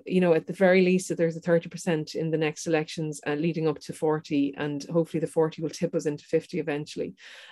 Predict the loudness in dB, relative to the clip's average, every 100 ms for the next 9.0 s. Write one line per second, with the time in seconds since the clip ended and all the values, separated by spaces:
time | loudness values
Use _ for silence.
0 | -4 -2 0 4 6 6 6 2 0 2
1 | 4 2 2 0 0 2 2 -2 -12 -20
2 | -20 2 6 6 6 2 -2 6 8 8
3 | 8 8 8 6 4 2 2 2 0 2
4 | 4 2 0 -2 -4 -12 -2 -2 -2 -2
5 | -2 -4 -2 4 6 6 4 4 2 2
6 | 4 4 2 -2 2 0 2 2 0 2
7 | 2 4 4 2 0 -2 0 0 0 0
8 | 0 2 0 0 -2 -2 0 2 2 -2